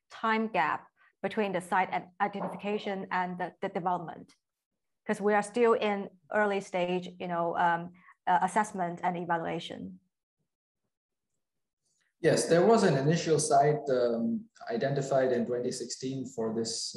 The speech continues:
Speaker 2: uh, for a utility scale project with, with fewa, which is now E W E. Um, however, this project was,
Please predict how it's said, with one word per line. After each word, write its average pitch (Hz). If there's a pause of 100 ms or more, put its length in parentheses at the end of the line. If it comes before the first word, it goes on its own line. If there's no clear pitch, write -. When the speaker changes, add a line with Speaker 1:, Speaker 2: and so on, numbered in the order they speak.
(100)
Speaker 2:
uh, - (180)
for 117
a -
utility 127
scale 120
project 127
with, 107 (200)
with 107
fewa, 113 (560)
which -
is 107
now 113
E 110
W 110
E. - (600)
Um, 107 (880)
however, 143
this 147
project 165
was, 120